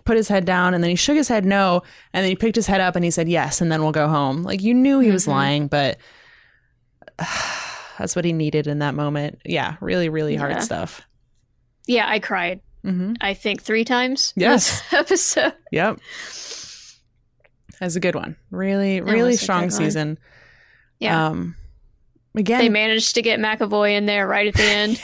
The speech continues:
Speaker 1: <laughs> Yes.
Speaker 2: <laughs> I don't know if they had, like, some footage kind of in the, in the tank, and they just said, "Let's tack it on to episode seven." Sure.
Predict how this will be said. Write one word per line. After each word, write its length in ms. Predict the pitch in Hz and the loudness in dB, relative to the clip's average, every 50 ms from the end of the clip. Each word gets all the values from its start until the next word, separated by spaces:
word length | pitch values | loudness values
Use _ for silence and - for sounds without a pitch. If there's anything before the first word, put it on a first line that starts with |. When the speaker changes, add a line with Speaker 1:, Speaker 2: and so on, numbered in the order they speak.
| 415 | 0
Speaker 1:
<laughs> 100 | 427 - | 0 0
Yes. 380 | - 262 285 214 247 214 - - - | 2 2 4 4 2 2 0 -2 0
Speaker 2:
<laughs> 40 | 466 427 330 - - - - 403 - | 2 2 2 2 0 -2 -2 0 2
I 100 | - 311 | 2 4
don't 140 | 339 339 | 4 4
know 120 | 339 349 339 | 4 4 4
if 80 | 330 | 4
they 100 | 330 294 | 4 2
had, 180 | 285 269 262 240 | 2 4 2 2
like, 160 | 247 220 220 - | 2 2 2 2
some 200 | - 294 233 208 | 0 0 0 -2
footage 540 | - - - 214 208 220 233 226 208 214 - | -4 -2 0 2 2 4 2 2 0 -2 -2
kind 240 | - - 220 214 214 | 0 0 0 0 0
of 100 | 208 190 | 0 0
in 220 | - - 220 214 | 0 0 0 2
the, 300 | 208 208 208 208 202 - | 2 2 2 2 2 2
in 80 | 240 226 | 2 2
the 100 | 214 214 | 0 0
tank, 500 | 214 - 214 202 208 220 240 226 - - - - - - | 0 0 -2 0 0 0 -2 -4 -6 -12 -14 -16 -8 -2
and 120 | - 233 | 0 2
they 60 | 226 233 | 2 2
just 140 | 247 - - | 2 0 0
said, 140 | 247 240 208 | 0 0 0
"Let's 340 | - - 233 233 220 - - - | 0 0 0 0 0 -2 -4 -4
tack 280 | - - 240 220 202 - | -4 -2 -2 -2 0 0
it 60 | 233 | 0
on 200 | 214 208 208 208 202 | 2 2 2 0 0
to 80 | 233 208 190 - - - | 0 0 0 0 -2 -2
episode 380 | 220 - 226 214 - 208 190 - | -2 -2 -2 -2 -2 -2 -2 -2
seven." 400 | - 208 196 180 185 185 190 196 | -2 -2 -2 -2 -4 -6 -8 -8
Sure. 380 | - - - - - - 226 | -8 -4 -2 -2 -2 -2 -4